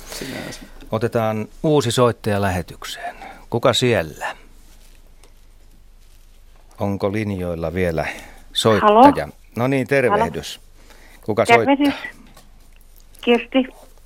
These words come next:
Speaker 2: Kirsti soittaa. Mitä haluat kysyä?
Speaker 3: No kuule, ensi, ensi, tota, no niin, ihan kiitos tästä ohjelmasta. Ja sit kaikille lepakoille hieno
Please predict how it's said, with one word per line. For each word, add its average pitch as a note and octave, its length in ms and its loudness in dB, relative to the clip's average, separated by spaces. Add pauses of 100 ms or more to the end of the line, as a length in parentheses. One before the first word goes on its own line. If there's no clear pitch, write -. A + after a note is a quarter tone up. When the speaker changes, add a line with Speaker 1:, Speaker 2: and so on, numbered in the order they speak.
(520)
Speaker 2:
Kirsti - 440 -6
soittaa. G2 500 0
Mitä G2+ 220 -2
haluat F#2 400 -4
kysyä? - 400 -12 (880)
Speaker 3:
No C4 160 4
kuule, C#4 180 4 (140)
ensi, C4+ 580 0 (120)
ensi, C4 360 0
tota, A3+ 240 -4
no G#3+ 200 2
niin, G#3 380 0 (180)
ihan A#3 300 2
kiitos G#3 480 0
tästä G3 300 -2
ohjelmasta. F#3+ 760 0 (540)
Ja F#3+ 300 2 (280)
sit A#3 120 0 (180)
kaikille G#3 600 0 (140)
lepakoille F3 840 0 (1200)
hieno F3 380 2